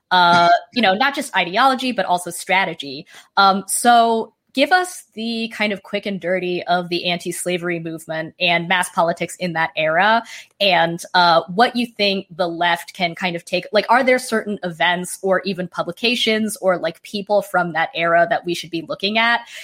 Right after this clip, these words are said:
And I ask specifically because, of course, um, abolition, uh, I, I mean, in the period you're looking at, it's abolition of slavery, of course, but that is a hugely, like, important and powerful, uh,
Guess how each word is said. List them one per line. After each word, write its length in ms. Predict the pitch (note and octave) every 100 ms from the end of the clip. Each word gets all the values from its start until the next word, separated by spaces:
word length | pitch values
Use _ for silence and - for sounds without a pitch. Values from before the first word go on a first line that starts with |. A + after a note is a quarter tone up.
| - A3+
And 220 | G#3+ G3+
I 140 | G#3
ask 320 | G#3 B3 C4+ -
specifically 640 | - - F4 B3 G3 F#3
because, 360 | F3 F#3 F#3 -
of 100 | F3
course, 480 | - C4+ G#3 - -
um, 220 | F3 E3+ -
abolition, 720 | F3+ F#3 A3+ - F#3 F3 F#3 - _ -
uh, 300 | F3+ E3+ -
I, 120 | E3+ G3+
I 60 | G3+
mean, 120 | F#3+
in 80 | F#3
the 80 |
period 360 | F#3 G3 F#3+ F3+
you're 120 | C#4
looking 280 | C4 F#3+ F3
at, 160 | F3 F3
it's 120 | -
abolition 400 | F3 F3 F3 E3+
of 40 | D#3
slavery, 460 | - B3+ C#4 E3+
of 100 | D#3+
course, 300 | - D#3+ D#3+ -
but 200 | F3 G3
that 200 | G#3 -
is 180 | G3 F#3+
a 20 | F3+
hugely, 800 | - G3 G3 - F#3+ F#3 F#3 -
like, 280 | F3+ F3+ _ _ -
important 600 | G3+ - G#3 G#3+ G#3+ G3
and 160 | F#3+ F3
powerful, 960 | - F3+ F3+ F#3 - F#3 F3+ F3 F3 -
uh, 500 | F3+ F3 E3+ E3